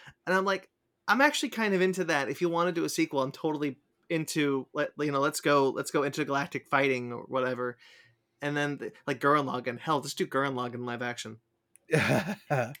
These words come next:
Speaker 1: Um, <laughs> and then, and then there's the, um, there's one thing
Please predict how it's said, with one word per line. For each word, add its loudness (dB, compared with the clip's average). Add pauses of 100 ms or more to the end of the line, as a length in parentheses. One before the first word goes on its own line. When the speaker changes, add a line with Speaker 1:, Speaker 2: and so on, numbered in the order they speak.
Speaker 1:
Um, -2 (560)
<laughs> -4
and -2
then, 2 (1040)
and -2
then 4
there's 0
the, 4
um, -2 (680)
there's 0
one 4
thing -2